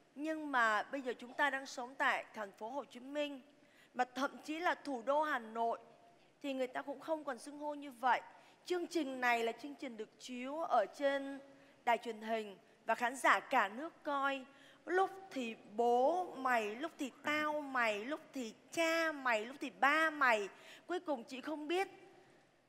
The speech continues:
cái ngôi nhân xưng thực sự em muốn dùng là cái gì. Và em đã sử dụng tới hai lần chửi thề. Chết mẹ, chết mẹ rồi. Sao vậy em? Mẹ đã đã chết rồi, không cần phải nhắc.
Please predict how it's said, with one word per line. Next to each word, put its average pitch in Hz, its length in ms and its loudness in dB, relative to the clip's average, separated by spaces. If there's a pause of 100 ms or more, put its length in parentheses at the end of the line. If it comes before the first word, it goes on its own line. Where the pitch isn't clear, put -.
(640)
cái 339 100 -2
ngôi 349 240 4
nhân 311 180 -2
xưng 320 280 -2
thực - 180 -6
sự - 300 0
em 302 160 -2
muốn 320 200 -6
dùng 254 180 2
là 220 100 2
cái 220 180 -6
gì. 233 420 -6 (380)
Và 254 460 8
em 320 140 6
đã 320 120 4
sử 311 300 -4
dụng 226 200 -2
tới 311 100 0
hai 339 320 6
lần 254 240 6
chửi 226 160 -4
thề. 226 520 6 (440)
Chết 415 240 8
mẹ, 302 380 8 (640)
chết 392 180 6
mẹ 330 180 8
rồi. 220 260 2 (1120)
Sao 285 320 -2
vậy 233 200 2
em? 285 480 -2 (320)
Mẹ 233 280 6
đã 262 100 2
đã 262 140 6
chết 339 320 0
rồi, 220 280 -2
không 262 220 -2
cần 220 260 0
phải 190 140 -4
nhắc. 240 300 4